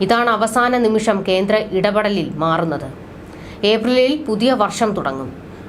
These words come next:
അതുകൊണ്ട് തന്നെ വീണ്ടും കടമെടുക്കാം. എന്നാൽ മാർച്ചിൽ കടമെടുക്കൽ പരിധി കഴിഞ്ഞതിനാൽ പണത്തിന് കേന്ദ്ര സഹായം അനിവാര്യമായിരുന്നു. എല്ലാ സംസ്ഥാനങ്ങൾക്കും കൂടി ഒന്നേ പോയിന്റ് നാല് രണ്ട്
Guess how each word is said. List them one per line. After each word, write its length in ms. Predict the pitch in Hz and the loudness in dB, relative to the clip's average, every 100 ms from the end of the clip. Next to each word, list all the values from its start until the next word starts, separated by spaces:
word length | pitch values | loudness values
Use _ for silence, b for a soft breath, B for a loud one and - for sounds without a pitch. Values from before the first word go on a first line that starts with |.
| 196 | 0
അതുകൊണ്ട് 340 | 226 254 277 | 2 4 4
തന്നെ 160 | 262 262 | 2 2
വീണ്ടും 580 | 226 247 262 285 262 269 | 4 4 4 0 0 -2
കടമെടുക്കാം. 600 | 190 202 175 147 139 123 - - B B | 0 0 -2 -4 -8 -10 -14 -18 B B
എന്നാൽ 260 | 214 254 269 | 2 2 2
മാർച്ചിൽ 680 | 240 220 285 277 285 185 - 214 | 2 2 2 2 0 0 0 0
കടമെടുക്കൽ 580 | 214 226 214 208 220 226 | 2 2 2 2 0 2
പരിധി 340 | 196 185 202 226 226 | 0 0 0 -2 0
കഴിഞ്ഞതിനാൽ 680 | 190 196 233 233 196 190 226 202 | 0 2 2 2 2 0 0 -2
പണത്തിന് 480 | 190 208 226 214 147 110 B B - | 0 0 0 2 0 -4 B B 0
കേന്ദ്ര 400 | 208 226 233 262 | 2 4 2 2
സഹായം 880 | 262 208 170 226 233 226 277 - - | 2 -2 2 2 4 2 0 -6 -6
അനിവാര്യമായിരുന്നു. 1080 | 170 185 202 220 220 220 196 160 151 156 143 156 - B B | -2 2 2 4 2 2 2 0 -2 -4 -8 -12 -12 B B
എല്ലാ 200 | 262 339 | 2 2
സംസ്ഥാനങ്ങൾക്കും 880 | 370 285 254 277 254 247 240 240 233 | 2 -2 0 0 2 4 4 2 0
കൂടി 240 | 196 196 | 2 4
ഒന്നേ 300 | 240 202 214 | 4 2 2
പോയിന്റ് 360 | 240 233 220 220 | 2 2 2 2
നാല് 220 | 196 208 | 2 2
രണ്ട് 360 | 226 208 196 | 2 2 0